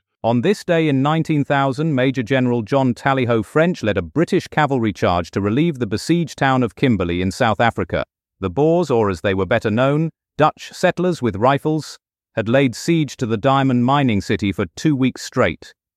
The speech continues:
Defenders within the town walls held out against all odds, surviving on a diet of stale biscuits and each other's limbs.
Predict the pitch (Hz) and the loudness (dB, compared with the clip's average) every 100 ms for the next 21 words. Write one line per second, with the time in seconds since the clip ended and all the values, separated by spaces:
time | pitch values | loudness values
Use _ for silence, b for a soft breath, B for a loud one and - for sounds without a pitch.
0 | _ _ 95 135 - 196 202 196 151 156 | _ _ -4 -4 0 2 4 2 0 0
1 | 160 143 - 175 165 147 151 139 - 147 | 0 0 0 0 2 2 0 0 0 0
2 | 143 135 123 120 110 104 - 135 131 123 | 2 2 2 0 -2 -2 -2 -2 0 2
3 | 101 82 73 - - _ _ _ - 131 | 2 0 -6 -18 -20 _ _ _ -6 0
4 | 120 151 147 131 110 107 92 139 135 123 | 2 2 2 0 0 -2 0 0 2 0
5 | 110 - 143 135 120 131 - 104 - 107 | -4 -2 0 2 2 -2 -2 -4 -4 -2
6 | 104 92 110 98 82 107 92 76 73 - | -4 0 -2 0 -2 0 0 -4 -8 -16